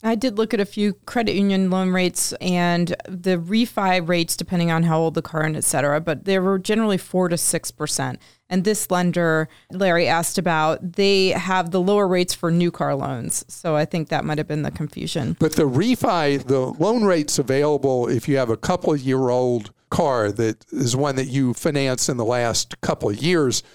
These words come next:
Speaker 2: almost certainly you'll be able to get a really good rate, I think potentially lower than even the fours right now,
Speaker 1: Mm.
Speaker 2: if you do want to refi that rate and take out that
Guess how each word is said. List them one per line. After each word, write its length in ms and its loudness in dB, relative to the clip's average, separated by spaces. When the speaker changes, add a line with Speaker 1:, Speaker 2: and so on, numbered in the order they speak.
Speaker 2:
almost 440 0
certainly 500 2
you'll 260 2
be 200 0
able 160 2
to 60 0
get 180 0
a 220 0
really 380 2
good 280 -2
rate, 360 0
I 140 0
think 220 0
potentially 560 0
lower 460 2
than 220 -2
even 280 -2
the 60 -6
fours 560 0
right 280 0
now, 340 -2
Speaker 1:
Mm. 140 -18
Speaker 2:
if 200 0
you 100 0
do 520 0
want 400 -4
to 160 0
refi 600 0
that 240 0
rate 340 0
and 320 -2
take 380 -2
out 320 0
that 380 -2